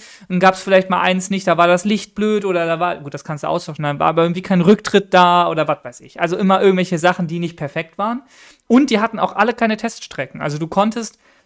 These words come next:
dir das angucken, konntest vielleicht mal Probe sitzen und ein bisschen so nach vorne und zurück, aber du konntest halt keine komplette Tour einmal, also so eine Runde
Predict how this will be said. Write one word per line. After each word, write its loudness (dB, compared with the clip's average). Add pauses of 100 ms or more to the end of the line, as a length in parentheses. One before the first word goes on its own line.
dir 4
das 2
angucken, 2
konntest 2
vielleicht 2
mal 0
Probe 0
sitzen -10
und -4
ein -6
bisschen -4
so -4
nach -6
vorne 0
und -4
zurück, 0
aber -6
du -2
konntest -4
halt -4
keine -6
komplette -6
Tour 2
einmal, -2
also -4
so -4
eine -2
Runde -2